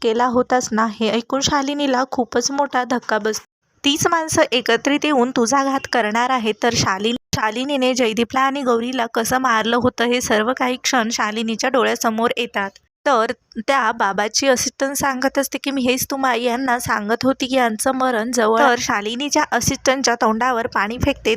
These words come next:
तर ते बाबा म्हणत असतात, "तुझी पापं पाण्याने धुतली जाणार नाहीत, तुझी कुंडलीसुद्धा थरथर कापते." तर शालिनी त्या बाबाला हकलवून देते. तर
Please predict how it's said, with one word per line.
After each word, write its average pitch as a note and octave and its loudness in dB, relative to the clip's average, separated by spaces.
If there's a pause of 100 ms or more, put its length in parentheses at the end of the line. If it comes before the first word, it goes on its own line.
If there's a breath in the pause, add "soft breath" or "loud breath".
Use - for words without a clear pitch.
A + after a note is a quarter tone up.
तर A3+ 2 (100)
ते B3 4
बाबा A3 0
म्हणत C4+ -2
असतात, C4 2
"तुझी B3 2
पापं C4 2
पाण्याने A3+ 0
धुतली A#3 2
जाणार A3 0
नाहीत, A#3 0 (440 loud breath)
तुझी B3 2 (120)
कुंडलीसुद्धा B3 0 (100)
थरथर B3 2
कापते." A#3 -2 (200)
तर A#3+ 2
शालिनी A3 -2
त्या D#4 -2
बाबाला A#3 0
हकलवून A3+ -2
देते. B3+ 0
तर B3+ 2